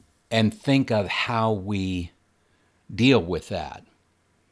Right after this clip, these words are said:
it would be very easy to just react. It's easy to react to something, but is that really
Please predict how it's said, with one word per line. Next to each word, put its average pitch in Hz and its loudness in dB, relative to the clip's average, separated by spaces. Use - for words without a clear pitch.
it 131 4
would 120 2
be 117 2
very 107 2
easy 104 -2
to 92 -6
just - -6
react. 87 -6
It's 120 -4
easy 131 2
to - -8
react 90 -4
to 95 -8
something, 82 -10
but 110 0
is 143 2
that 127 2
really 107 0